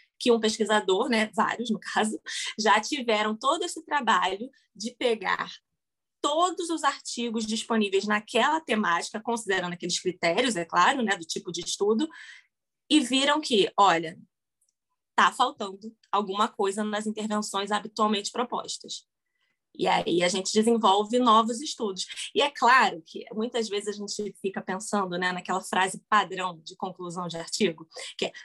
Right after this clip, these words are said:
"Novos estudos precisam ser realizados." É uma frase clichê, e não é uma frase, né, bem vista se ela for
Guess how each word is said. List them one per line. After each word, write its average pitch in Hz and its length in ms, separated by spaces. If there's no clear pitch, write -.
"Novos 220 460
estudos 220 560
precisam 214 540
ser 220 160
realizados." 220 840
É 254 180
uma 403 300
frase 196 340
clichê, 220 560
e 302 80
não 311 220
é 381 60
uma 302 180
frase, 220 460
né, 202 200
bem 208 260
vista 262 520
se - 100
ela 269 140
for 349 160